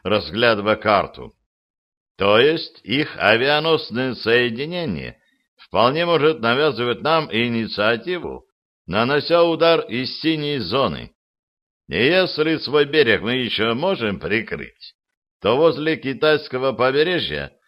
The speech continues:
уже они могут делать, что хотят.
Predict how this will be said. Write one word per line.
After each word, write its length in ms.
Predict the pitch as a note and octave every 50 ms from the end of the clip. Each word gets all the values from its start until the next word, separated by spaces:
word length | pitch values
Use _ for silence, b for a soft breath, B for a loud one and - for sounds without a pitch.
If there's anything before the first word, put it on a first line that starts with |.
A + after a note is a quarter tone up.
| _ _ _
уже 260 | - G#2 B2 A#2+ D#3+ G#3+ G3+
они 200 | F#3+ F3 E3+ F3
могут 400 | E3 E3 E3+ D#3 C#3+ D3+ C#3 F3+
делать, 400 | - C3+ C#3+ C#3 C3 B2+ A#2+ -
что 300 | - - - B2+ C#3 C3
хотят. 460 | F#2 A#2+ A#2+ F#2+ - D#2+ D2 B1+